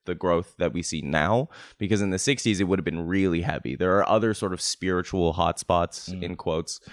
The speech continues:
Speaker 1: um, in India and Southeast Asia that were really completely destroyed by capitalism in those days because the demand was just so high by, in the counterculture. Whereas now it's sort of a little bit more tame. It's a,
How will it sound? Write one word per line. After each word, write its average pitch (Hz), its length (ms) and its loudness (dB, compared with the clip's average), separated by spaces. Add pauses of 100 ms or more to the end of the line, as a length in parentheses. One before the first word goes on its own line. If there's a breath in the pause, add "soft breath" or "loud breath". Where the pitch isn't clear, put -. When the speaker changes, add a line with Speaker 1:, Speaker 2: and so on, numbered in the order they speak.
(380 loud breath)
Speaker 1:
um, 85 680 4
in 95 180 4
India 92 640 4
and 87 120 0
Southeast 90 460 2
Asia 87 380 2
that 87 160 4
were 92 180 4
really 101 440 4
completely 92 680 0
destroyed 67 420 -2
by 60 140 0
capitalism 67 580 -2
in - 140 -8
those 57 180 -6
days 62 300 -8
because - 260 -4
the 92 100 -2
demand 85 320 -2
was 87 140 -4
just 87 480 0
so 95 300 2
high 87 240 0
by, 87 200 0 (280)
in 104 140 0
the 98 60 0
counterculture. 113 680 2 (340 loud breath)
Whereas 143 300 6
now 156 280 8
it's 113 140 4
sort 107 200 4
of 95 100 0
a 87 140 2
little 95 200 4
bit 90 160 4
more 90 300 6
tame. 82 460 -2
It's - 100 -10
a, 80 160 -2